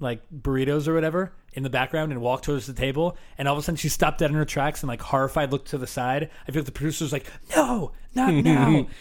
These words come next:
Speaker 1: So she just turns around and, like, hightails it out of there.
Speaker 2: Really?
Speaker 1: And then, like, two minutes later, she comes back in and gently plates it. <laughs> It was hilarious. Man, I, we should do a video podcast so we can, like,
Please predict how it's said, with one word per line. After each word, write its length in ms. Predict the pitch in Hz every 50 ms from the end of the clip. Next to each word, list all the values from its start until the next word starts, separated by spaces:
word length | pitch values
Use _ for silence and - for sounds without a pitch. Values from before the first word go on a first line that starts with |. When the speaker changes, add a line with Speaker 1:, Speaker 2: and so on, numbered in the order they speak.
| - - -
Speaker 1:
So 200 | - 214 214 196
she 140 | - 214
just 140 | 208 - -
turns 260 | - - 208 202 175
around 280 | 202 196 196 190 190 190
and, 340 | 165 165 160 165 165 175 - -
like, 280 | 175 156 151 151 - - 160 - - - 160 - - - - 143 127 139 143 -
hightails 480 | - - 147 143 151 - 185 185 160 143
it 60 | 156 143
out 120 | 139 147
of 60 | 165 175
there. 180 | 185 202 202 -
Speaker 2:
Really? 300 | - 113 110 110 123 139 -
Speaker 1:
And 140 | 160 160 156
then, 60 | 156
like, 160 | 160 151 147
two 120 | - - 170
minutes 200 | 165 156 - -
later, 200 | 135 135 147 143
she 160 | - - 139
comes 200 | - 131 127 113
back 240 | 117 123 120 - -
in 100 | 127 123
and 80 | 117 104
gently 240 | 120 120 120 123 120
plates 300 | - - 120 - 180 -
it. 120 | 175 170 - - 170 170 - - 240 - 208 185 156
<laughs> 40 | -
It 100 | 208 196
was 140 | 175 143 -
hilarious. 500 | 180 175 160 143 127 113 101 - - - - - - - - - - - - - - - - - - - -
Man, 300 | 151 151 147 135 127 120
I, 120 | - - - -
we 120 | 180 208 220
should 120 | - -
do 80 | 269 262
a 20 | 202
video 240 | 160 180 190 170
podcast 420 | 160 147 135 131 - 135 127 120 -
so 120 | - 135
we 80 | 120 117
can, 120 | - 117
like, 320 | 117 110 110 110 - -